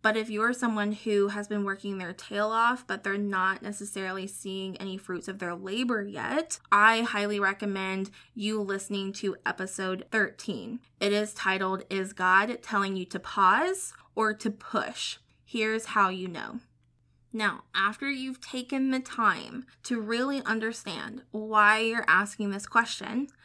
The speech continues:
the next thing you need to identify is your intention with your business.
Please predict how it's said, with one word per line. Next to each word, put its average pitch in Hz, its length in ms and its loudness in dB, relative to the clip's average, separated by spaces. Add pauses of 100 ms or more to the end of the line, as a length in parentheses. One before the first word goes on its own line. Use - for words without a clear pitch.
(120)
the 226 360 0
next 220 480 -2
thing 226 280 2
you 247 140 4
need 202 240 0
to - 140 -4
identify 190 760 -2 (440)
is 208 380 0
your 202 400 2
intention 202 1040 -2 (240)
with 202 400 0 (260)
your 226 200 -2
business. - 720 -6